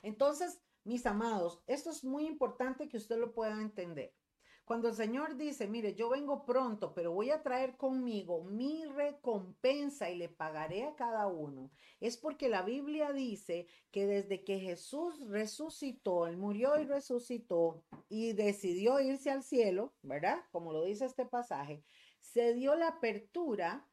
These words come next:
se dio la apertura de que todo el mundo que crea en Jesús, que crea en su palabra y que decida seguir a Jesús,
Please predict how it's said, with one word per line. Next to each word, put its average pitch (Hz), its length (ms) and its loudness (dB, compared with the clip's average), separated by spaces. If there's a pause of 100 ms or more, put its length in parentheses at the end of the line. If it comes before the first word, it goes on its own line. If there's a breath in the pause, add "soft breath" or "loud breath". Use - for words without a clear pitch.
(140)
se 190 280 -4
dio 226 180 2
la 285 140 4
apertura 202 1120 -2
de 208 580 -2
que 185 160 -4
todo 247 540 0
el 208 160 -2
mundo 208 640 -2
que 190 220 -4
crea 277 480 0
en 311 100 -2
Jesús, 202 760 -4
que 214 180 -6
crea 269 320 0
en 320 80 -8
su 254 300 -6
palabra 190 560 0
y 165 100 -6
que 175 140 -4
decida 285 520 -2
seguir 233 520 0
a 339 100 -2
Jesús, 196 720 -6